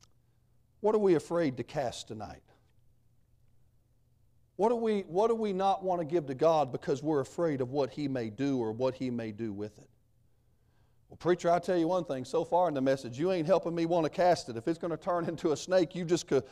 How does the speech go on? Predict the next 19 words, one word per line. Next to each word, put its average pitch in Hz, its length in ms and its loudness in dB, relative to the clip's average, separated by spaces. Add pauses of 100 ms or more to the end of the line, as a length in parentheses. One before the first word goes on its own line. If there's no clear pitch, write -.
(160)
you've 202 180 4
just 220 220 4
confirmed 285 560 6
my 240 180 6
fears 339 540 4
and 240 100 -2
I'm 247 200 6
not 254 240 6
doing 269 240 6
it. 185 100 -2
Well, 170 100 0
just 160 220 -4
hang 196 220 -4
on. 208 300 -4 (1500)
Not 151 140 2
only 170 260 4
do 156 120 4
I 143 140 6
see 165 500 2